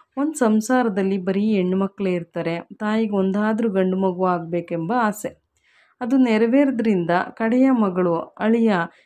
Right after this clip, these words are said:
ಇವ್ರನ್ನ ಮನೆಯಲ್ಲೇ ಇಟ್ಕೊಂಡು ಅಳಿಯ ನನ್ನ ಮಗನಂತೆ ಕಂಡ್ಕೊಂಡು ಇರ್ತಾರೆ.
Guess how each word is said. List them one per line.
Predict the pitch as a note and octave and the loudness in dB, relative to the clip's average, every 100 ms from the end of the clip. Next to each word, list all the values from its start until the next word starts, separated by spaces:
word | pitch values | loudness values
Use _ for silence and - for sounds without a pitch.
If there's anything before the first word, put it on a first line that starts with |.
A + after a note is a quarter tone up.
| _ A3+ | _ 0
ಇವ್ರನ್ನ | A#3 A3+ A3 A3 | 2 4 2 2
ಮನೆಯಲ್ಲೇ | G3+ G3+ A3 A#3+ A3 G#3 | 0 2 2 2 2 2
ಇಟ್ಕೊಂಡು | G3 - F#3+ G3+ G#3 | 0 -4 -2 0 2
ಅಳಿಯ | - G#3+ A3 | 2 2 2
ನನ್ನ | G#3+ G3+ G3 | 2 0 0
ಮಗನಂತೆ | F#3+ F3+ F#3+ G3 F#3 G#3+ | 0 -2 -2 -2 -2 -6
ಕಂಡ್ಕೊಂಡು | - F#3 F3 - F3 A3 B3+ - | -4 -4 -4 -4 -2 2 0 0
ಇರ್ತಾರೆ. | A3 G#3+ F3+ - | -6 -4 -8 -8